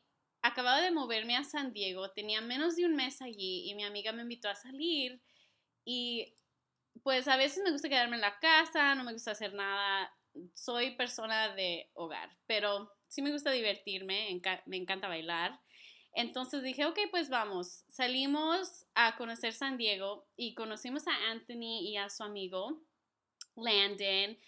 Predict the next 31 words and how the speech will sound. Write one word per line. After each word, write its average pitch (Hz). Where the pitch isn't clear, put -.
y 247
a 226
otras 233
amistades 220
de 269
ellos. 262
Y 277
com-, 294
claro, 294
como 254
en 226
el 220
mundo 233
de 262
hoy, 196
am, 196
nomás 233
cambiamos 226
información 214
de 214
Instagram 262
y 214
nada, 254
nada 240
de 311
plática, 262
nomás 220
nombre 247
y 208
es 202
todo. -